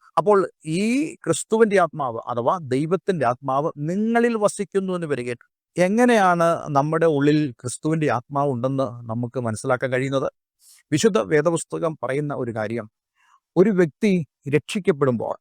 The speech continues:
ആ രക്ഷയ്ക്ക് കാരണമായി ആ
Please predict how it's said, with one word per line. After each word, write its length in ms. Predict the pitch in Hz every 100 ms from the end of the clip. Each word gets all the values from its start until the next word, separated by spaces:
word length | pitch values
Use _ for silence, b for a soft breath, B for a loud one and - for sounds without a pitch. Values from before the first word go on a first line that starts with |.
| _ _ _ _ b b b
ആ 160 | 131 156 202 247 - 147
രക്ഷയ്ക്ക് 540 | 143 - - 202 208 -
കാരണമായി 800 | 139 139 160 165 165 165 180 180 - -
ആ 80 | 123